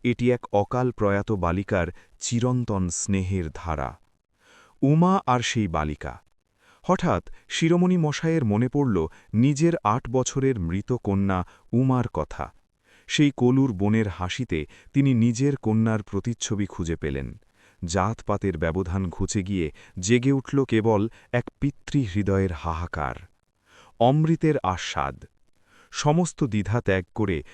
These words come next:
শিরোমণি মশাই জলসত্রের সেবককে বললেন, "বাবা, আমার ঘটিটা মেজে জল দিস তো, আর বামনদের জন্যে যে সন্দেশ আছে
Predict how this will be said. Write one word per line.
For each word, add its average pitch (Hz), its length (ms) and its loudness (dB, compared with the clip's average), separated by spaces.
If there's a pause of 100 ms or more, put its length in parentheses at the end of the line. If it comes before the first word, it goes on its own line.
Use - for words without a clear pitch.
শিরোমণি 135 540 2
মশাই 110 400 -2
জলসত্রের 92 720 -2
সেবককে 90 560 -4
বললেন, 87 460 -2 (380)
"বাবা, 80 420 -2 (320)
আমার 110 260 2
ঘটিটা 117 460 -4
মেজে 95 320 -2
জল 92 320 -2
দিস 101 240 -6
তো, 165 140 -4 (500)
আর 101 140 0
বামনদের 127 600 0
জন্যে 139 280 0
যে 131 120 -2
সন্দেশ 110 520 -2
আছে 143 260 -4